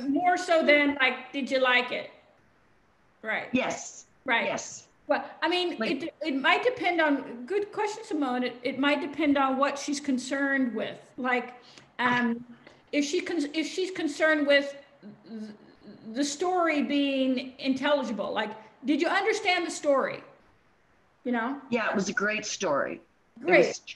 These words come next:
Speaker 2: really great, yeah.
Speaker 1: And did you, and did, did you understand what the characters wanted and the characters' motivations? You know?
Speaker 2: Yes,
Speaker 1: At any
Speaker 2: yes.
Speaker 1: point, did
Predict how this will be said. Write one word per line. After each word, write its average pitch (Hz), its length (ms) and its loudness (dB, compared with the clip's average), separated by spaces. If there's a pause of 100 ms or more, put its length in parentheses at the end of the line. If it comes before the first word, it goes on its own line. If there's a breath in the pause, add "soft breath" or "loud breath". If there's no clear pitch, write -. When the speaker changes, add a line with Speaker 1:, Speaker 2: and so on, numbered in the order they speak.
Speaker 2:
really 170 240 2
great, - 440 -4
yeah. 143 220 0 (800)
Speaker 1:
And 262 100 0
did 294 200 0
you, 294 60 -4
and 294 180 4
did, 254 560 -2
did 269 180 0
you 294 80 0
understand 302 880 2
what 285 220 0
the 285 80 -2
characters 277 840 0 (440)
wanted 277 580 2
and 240 140 2
the 226 60 0
characters' 269 480 0
motivations? 247 920 -2 (1160)
You 247 100 -2
know? 247 320 -4 (380)
Speaker 2:
Yes, 160 920 -4
Speaker 1:
At 277 60 6 (100)
any 359 220 0
Speaker 2:
yes. - 400 2
Speaker 1:
point, - 180 -10
did 330 100 -4